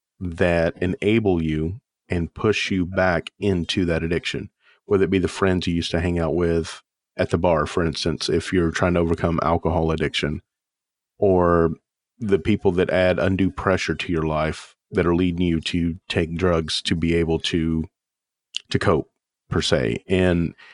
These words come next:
your echo chamber is exactly that. They are a comfortable port in a storm,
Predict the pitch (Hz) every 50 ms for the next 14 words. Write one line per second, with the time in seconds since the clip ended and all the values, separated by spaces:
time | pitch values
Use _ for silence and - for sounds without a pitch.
0 | _ _ 120 123 127 - - - 131 143 - 117 101 90 - - 101 101 98 95
1 | 90 92 90 87 - - 92 92 85 95 90 82 90 85 80 82 82 90 95 82
2 | 85 87 - 98 87 87 82 80 78 80 80 80 78 67 50 - _ _ 87 90
3 | 87 87 95 95 104 110 113 110 95 - - - 90 90 90 90 92 92 92 90
4 | 87 85 - _ _ _ _ _ _ _ _ _ _ _ _ _ _ _ _ _
5 | - 95 92 95 92 90 85 85 80 - - - 113 104 - - 117 - 101 104
6 | 110 104 101 - - 104 104 117 127 - _ - 113 98 87 - - - 101 101
7 | 107 123 143 156